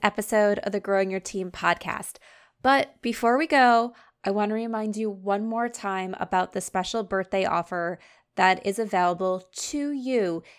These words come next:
until Monday the nineteenth at eleven fifty-nine P M. I am offering you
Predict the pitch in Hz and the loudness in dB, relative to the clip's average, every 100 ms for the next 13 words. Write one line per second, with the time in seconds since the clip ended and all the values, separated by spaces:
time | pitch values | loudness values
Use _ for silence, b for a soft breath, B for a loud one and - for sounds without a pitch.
0 | _ 202 202 - 202 196 - 196 202 214 | _ -8 -6 -4 -2 -2 -4 -6 -4 -4
1 | 214 233 226 240 214 208 - - 190 170 | -2 -2 -2 -2 -2 -4 -6 -8 -6 -8
2 | 175 b b b _ 196 202 190 185 202 | -10 b b b _ -2 0 2 2 2
3 | 208 - 185 202 185 175 175 165 - - | -4 -6 -6 -6 -4 -4 -4 -8 -14 -14
4 | - 175 165 - - _ _ b b b | -8 -4 -4 -6 -10 _ _ b b b
5 | _ - 214 247 269 254 240 - 214 - | _ 2 6 6 4 -2 -2 0 0 0
6 | 214 202 202 190 170 170 170 | -4 -4 -4 -6 -8 -8 -8